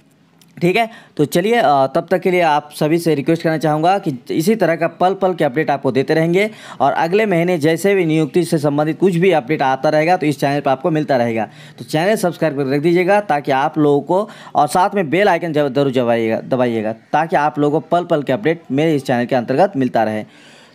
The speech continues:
तो चलिए, मिलते हैं नेक्स्ट वीडियो में, तब तक के लिए शुक्रिया। जिस तरह से नियुक्ति दिवस घोषित किया गया है, उम्मीद करेंगे झारखंड के युवा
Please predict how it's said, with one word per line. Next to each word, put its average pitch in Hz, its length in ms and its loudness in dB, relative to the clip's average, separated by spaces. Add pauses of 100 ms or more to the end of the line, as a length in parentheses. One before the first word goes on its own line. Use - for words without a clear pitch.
(140)
तो 139 100 0
चलिए, 202 500 0 (140)
मिलते 170 260 0
हैं 160 80 2
नेक्स्ट 156 220 -2
वीडियो 175 240 2
में, 208 200 -2
तब 143 180 0
तक 143 80 0
के 127 60 -4
लिए 127 100 0
शुक्रिया। 175 440 2
जिस 151 240 -2
तरह 156 140 0
से 143 140 0
नियुक्ति 143 300 2
दिवस 135 200 0
घोषित 147 280 0
किया 180 180 0
गया 180 160 2
है, 202 180 0 (480)
उम्मीद 185 300 2
करेंगे 190 280 0
झारखंड 160 380 -2
के 151 120 2
युवा 165 300 2